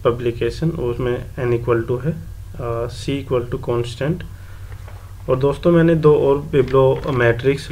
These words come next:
law हैं, इसमें ऐड किए हैं with theorem, जैसे कि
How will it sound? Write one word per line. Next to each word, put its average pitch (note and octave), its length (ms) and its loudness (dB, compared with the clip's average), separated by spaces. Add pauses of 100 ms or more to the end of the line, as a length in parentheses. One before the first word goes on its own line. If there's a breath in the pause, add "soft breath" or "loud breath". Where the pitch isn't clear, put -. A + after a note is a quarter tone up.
law A#2 160 8
हैं, B2 360 -4
इसमें C3+ 240 -4
ऐड A#2+ 280 2
किए B2 260 -2
हैं D3+ 240 0
with B2+ 260 -2
theorem, A#2 340 4 (800 loud breath)
जैसे B2 320 -2
कि C3 260 -4